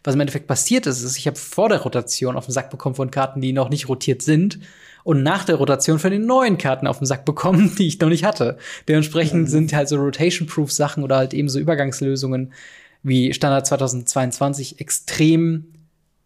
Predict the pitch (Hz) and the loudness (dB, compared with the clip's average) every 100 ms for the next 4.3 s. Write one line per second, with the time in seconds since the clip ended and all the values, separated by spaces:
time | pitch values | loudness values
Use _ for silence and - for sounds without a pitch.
0 | _ - 135 131 175 220 214 - - 151 | _ -10 -4 2 4 2 0 -8 -2 0
1 | 151 - - 151 151 - 156 202 202 - | 0 -2 0 0 0 -2 0 0 -2 -4
2 | 165 151 - 147 - 151 156 147 139 135 | -4 -6 -4 -4 -2 0 2 2 2 0
3 | 131 147 151 202 175 - - 135 - - | 0 0 2 2 2 0 0 0 -2 -6
4 | - - | -10 -14